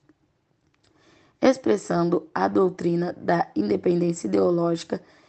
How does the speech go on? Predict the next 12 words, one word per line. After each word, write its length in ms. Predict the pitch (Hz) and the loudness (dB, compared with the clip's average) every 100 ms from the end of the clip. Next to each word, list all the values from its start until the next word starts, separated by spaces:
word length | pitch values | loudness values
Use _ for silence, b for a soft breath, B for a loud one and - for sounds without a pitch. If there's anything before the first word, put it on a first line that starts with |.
| b | b
que 140 | - 220 | -4 -2
caía 360 | 220 190 190 | 2 4 4
como 280 | 190 196 220 | 2 -2 0
uma 200 | 226 190 | 0 0
luva 300 | 175 170 180 | 0 0 -2
para 260 | 180 175 175 | -2 0 0
justificar 760 | 175 214 - - - 170 165 | -2 -6 -6 -8 -6 -2 0
a 60 | 165 | 0
adoção 460 | 175 190 - 185 214 | 0 -2 -2 -6 -4
do 80 | |
modelo 380 | 220 180 175 175 | -2 -2 2 2
econômico 640 | 175 180 170 165 175 185 | 2 0 -2 -2 -4 -8